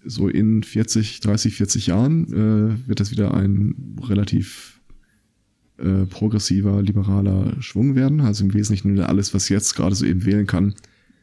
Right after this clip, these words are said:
alt genug ist, um die Posten innezuhalten, die traditionell die Macht, äh, hin und her schwenken.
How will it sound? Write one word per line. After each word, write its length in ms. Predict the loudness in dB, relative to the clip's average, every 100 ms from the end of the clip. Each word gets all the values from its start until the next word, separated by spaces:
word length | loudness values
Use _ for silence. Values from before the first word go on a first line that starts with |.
| _ _ _
alt 160 | 0 2
genug 240 | 0 2
ist, 240 | 0 0
um 280 | -2 0 2
die 220 | 2 0
Posten 500 | 0 -2 -2 -2 -2
innezuhalten, 680 | 0 0 0 0 0 0 0 0
die 120 | 0
traditionell 600 | 0 -2 0 0 0 0
die 160 | 0 0
Macht, 320 | 0 -2 -2
äh, 200 | 0 0
hin 100 | 0
und 120 | 0
her 200 | 0 -2
schwenken. 500 | -6 -4 -4 0 -2